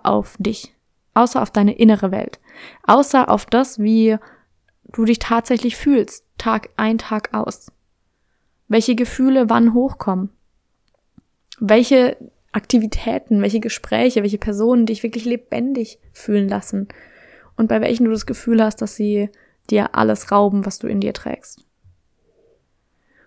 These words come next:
Um diese Dinge erkennen zu können, brauchst du unweigerlich eine Connection zu dir selbst. Zu diesem inneren, zu diesem inner Knowing.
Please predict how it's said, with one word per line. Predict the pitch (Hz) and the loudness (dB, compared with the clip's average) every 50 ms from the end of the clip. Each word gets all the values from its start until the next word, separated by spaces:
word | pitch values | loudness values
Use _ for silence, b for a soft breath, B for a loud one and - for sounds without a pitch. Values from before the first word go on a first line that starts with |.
| _ - | _ 2
Um | - 233 233 226 | 4 6 6 6
diese | 247 247 - 277 | 6 4 2 2
Dinge | 233 247 254 254 269 269 262 262 - | 2 4 6 6 6 4 4 2 -2
erkennen | - 233 226 - - 233 240 254 285 | -4 -4 -4 -2 0 2 4 4 2
zu | 269 - 220 | 0 -4 -10
können, | - - - 190 185 185 214 233 _ _ _ _ _ _ _ _ - | -12 -6 -6 -4 -4 -4 -6 -8 _ _ _ _ _ _ _ _ -14
brauchst | - - 202 226 247 262 262 - - - - - | -8 -4 0 2 2 0 0 -4 -12 -12 -12 -4
du | - 226 214 196 190 - _ _ _ _ _ _ _ _ _ _ _ | -2 0 0 0 -2 -4 _ _ _ _ _ _ _ _ _ _ _
unweigerlich | - 262 269 254 233 196 - 226 220 220 220 220 208 202 190 185 185 180 - - _ _ _ _ _ _ _ _ _ _ _ _ _ - | 2 4 6 6 4 4 2 2 2 2 2 2 0 0 0 -2 -4 -6 -10 -18 _ _ _ _ _ _ _ _ _ _ _ _ _ -4
eine | - 202 208 220 254 | 0 2 4 4 4
Connection | 247 - - 214 196 202 214 - - 220 220 | 2 0 0 2 2 2 0 -2 0 -2 -2
zu | 214 - 220 | -2 -2 -2
dir | 202 196 196 196 | 0 2 2 0
selbst. | 185 - 202 - - - - - - - _ _ _ _ _ _ _ _ _ _ _ _ _ _ _ _ | 2 0 -2 -2 -4 -8 -12 -18 -18 -20 _ _ _ _ _ _ _ _ _ _ _ _ _ _ _ _
Zu | - - - 330 | -8 -2 0 4
diesem | 302 277 240 240 233 - - | 4 4 4 4 0 0 2
inneren, | - 254 254 262 247 240 240 233 233 233 233 240 | 4 6 6 6 6 4 4 4 4 2 0 0
zu | - 262 | 0 0
diesem | 254 254 247 247 | 2 2 0 0
inner | - 247 247 240 233 | 2 4 6 6 6
Knowing. | 214 208 202 196 196 196 208 220 | 4 2 0 -2 -4 -6 -8 -12